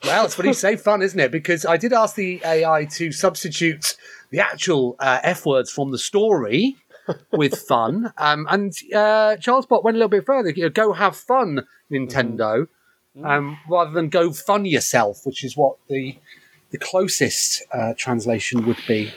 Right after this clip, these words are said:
Speaker 1: Um, but
Speaker 2: Mm.
Speaker 1: there we go. Fun. Fun, fun, fun. D-Brand, this is your one Zelda story, is that they've done a Clone of the Kingdom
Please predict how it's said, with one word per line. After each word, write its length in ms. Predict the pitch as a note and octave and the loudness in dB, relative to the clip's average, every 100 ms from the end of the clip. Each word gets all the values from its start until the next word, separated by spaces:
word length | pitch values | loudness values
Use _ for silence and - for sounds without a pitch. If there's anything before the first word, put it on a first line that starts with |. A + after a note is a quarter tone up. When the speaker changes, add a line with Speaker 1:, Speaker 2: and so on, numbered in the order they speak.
| - | -6
Speaker 1:
Um, 300 | B2+ B2+ D3 | -2 0 0
but 120 | E3+ | 2
Speaker 2:
Mm. 40 | D3+ | 4
Speaker 1:
there 160 | A3 | 4
we 80 | A3 | 2
go. 260 | G#3+ A#3 D#3+ | 2 2 2
Fun. 420 | - A#3+ E3 A2+ - | 2 4 4 2 -2
Fun, 300 | D#4+ E4 E4 | 2 2 2
fun, 360 | - A3 G#3+ G3+ | 0 2 2 0
fun. 420 | - C#3 A2+ G#2+ - - - - - | 0 2 2 -2 -14 -20 -20 -18 -2
D-Brand, 640 | G#3+ G#3 G3 F#3 F3+ D#3+ F3+ | 0 2 4 4 2 -2 0
this 200 | A#3+ B3+ | 0 2
is 100 | A3 | 2
your 80 | |
one 240 | G#3 A#3 G#3 | 4 2 4
Zelda 320 | E3 D3 C3 | 2 2 0
story, 540 | - D#3+ C#3 C#3+ E3 D3+ _ _ _ _ _ - | 0 2 4 4 0 -2 _ _ _ _ _ -4
is 160 | C3 | 0
that 120 | D#3 C3 | 2 4
they've 200 | D#3 D3+ | 4 4
done 120 | D#3 | 4
a 80 | D3 | 4
Clone 240 | D#3+ D3+ | 2 2
of 80 | C#3 | 2
the 80 | D3 | 0
Kingdom 560 | C#3+ C#3 B2+ C3 B2+ | 0 0 4 2 0